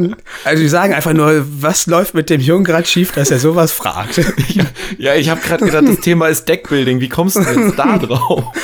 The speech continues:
Speaker 1: Ähm, das war, glaube ich, irgendwo war dann Kartenspiele verlinkt. Einfach
Speaker 2: Ja,
Speaker 1: und da stand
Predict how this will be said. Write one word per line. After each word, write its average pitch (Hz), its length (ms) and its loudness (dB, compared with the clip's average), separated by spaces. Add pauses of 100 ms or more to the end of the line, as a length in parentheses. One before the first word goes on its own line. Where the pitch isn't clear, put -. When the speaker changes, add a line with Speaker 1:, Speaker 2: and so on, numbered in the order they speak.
(320)
Speaker 1:
Ähm, 156 500 2 (340)
das 147 200 -2
war, 170 140 0
glaube 185 240 2
ich, 151 140 -8
irgendwo 208 520 -2
war 202 140 0
dann 202 200 0
Kartenspiele 147 720 -2
verlinkt. 113 640 -2
Einfach 123 240 -2
Speaker 2:
Ja, 143 120 2
Speaker 1:
und 120 60 2
da 123 60 2
stand 139 160 0